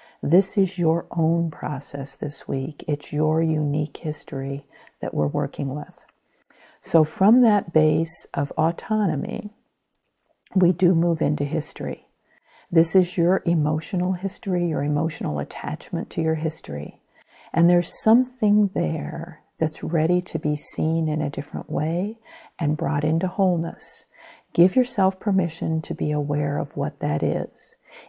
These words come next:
Even if you can't name it, just give yourself permission to be aware of it so that your mind knows this week is the time to work with whatever that is that wants to come to the surface. When you move to the middle of the week,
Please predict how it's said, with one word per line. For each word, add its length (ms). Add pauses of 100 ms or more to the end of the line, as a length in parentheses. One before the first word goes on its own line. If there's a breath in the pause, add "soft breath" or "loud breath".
Even 360
if 220
you 100
can't 420
name 460
it, 420 (560)
just 300
give 180
yourself 420
permission 460
to 80
be 160
aware 440
of 120
it 300 (460 soft breath)
so 200
that 240
your 80
mind 540
knows 600
this 460
week 380
is 140
the 100
time 360
to 120
work 500
with 240
whatever 400
that 240
is 300
that 180
wants 220
to 100
come 240
to 100
the 80
surface. 760 (1040 loud breath)
When 180
you 80
move 340
to 120
the 100
middle 340
of 100
the 80
week, 600